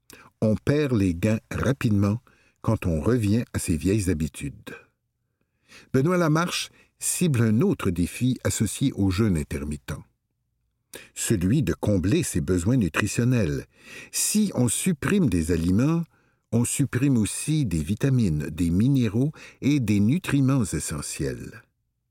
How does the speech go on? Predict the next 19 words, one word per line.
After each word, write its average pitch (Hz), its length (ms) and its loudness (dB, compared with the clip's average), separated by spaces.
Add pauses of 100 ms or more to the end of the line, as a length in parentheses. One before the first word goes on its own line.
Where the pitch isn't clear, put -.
(640)
Pour 95 220 0
ajouter 90 560 0
à 127 60 0
la 80 100 -2
confusion, 87 680 -4 (920)
rappelons 202 540 2
que, 104 360 2 (160)
dans 127 180 4
les 131 200 2
années 160 220 2
mille 95 140 2
neuf 78 140 -2
cent 101 160 -2
quatre-vingts 92 520 0
et 87 160 0
mille 107 160 2
neuf 104 140 0
cent 143 120 -2
quatre-vingt-dix, - 1040 -6